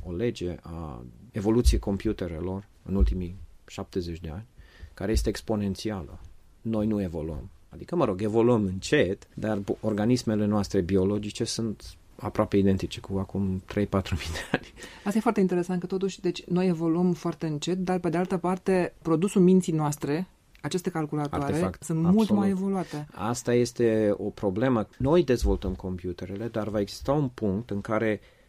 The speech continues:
Speaker 1: creativitatea computerelor va depăși creativitatea noastră de a crea computere. Deci vor exista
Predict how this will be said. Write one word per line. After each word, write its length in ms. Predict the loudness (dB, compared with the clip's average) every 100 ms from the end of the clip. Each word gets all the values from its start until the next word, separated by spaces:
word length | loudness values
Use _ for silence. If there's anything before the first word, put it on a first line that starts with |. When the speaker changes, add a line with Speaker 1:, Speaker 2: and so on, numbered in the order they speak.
| _ -6
Speaker 1:
creativitatea 880 | 0 0 0 -6 -6 -4 -2 -2
computerelor 680 | -2 -4 -2 -2 -2 -2 -4
va 160 | -4 -4
depăși 460 | -6 -4 2 2
creativitatea 800 | 0 -6 -6 -6 -6 -6 -6 -4
noastră 320 | -4 -4 -4
de 100 | -4
a 40 | -4
crea 200 | -6 -8
computere. 680 | -8 -2 -2 -2 -10 -12 -14 _
Deci 140 | -6 -2
vor 160 | -2
exista 720 | -2 -8 -10 -6 -4 -2 -4